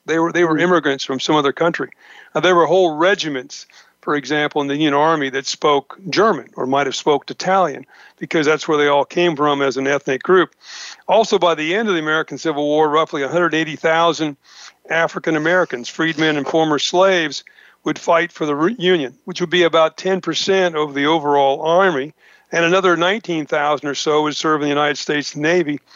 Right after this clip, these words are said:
Speaker 1: And about forty thousand, some would estimate, of those African American troops would actually die during the war, many from disease. We saw the same thing in World War Two,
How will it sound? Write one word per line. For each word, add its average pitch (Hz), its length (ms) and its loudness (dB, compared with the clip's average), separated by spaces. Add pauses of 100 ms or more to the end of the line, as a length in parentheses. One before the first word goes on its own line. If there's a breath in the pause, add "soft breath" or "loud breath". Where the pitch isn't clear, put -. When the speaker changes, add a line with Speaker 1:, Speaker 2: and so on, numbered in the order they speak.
(380 loud breath)
Speaker 1:
And - 80 -2
about 175 180 2
forty 202 300 2
thousand, 185 560 2
some 165 200 -4
would 151 120 -2
estimate, 151 500 -4
of 139 80 -10
those 156 340 0 (360)
African 165 300 0
American 156 380 0
troops 151 340 -4 (440 loud breath)
would 151 140 2
actually 151 360 -2
die 151 460 2
during 139 260 -2
the 135 80 -2
war, 135 300 0
many 139 260 -2
from 127 240 -4
disease. 131 540 0 (520 loud breath)
We 175 80 0
saw 196 160 4
the 160 100 0
same 190 320 2
thing 180 260 2
in 151 160 -2
World 160 260 0
War 143 200 0
Two, 165 520 0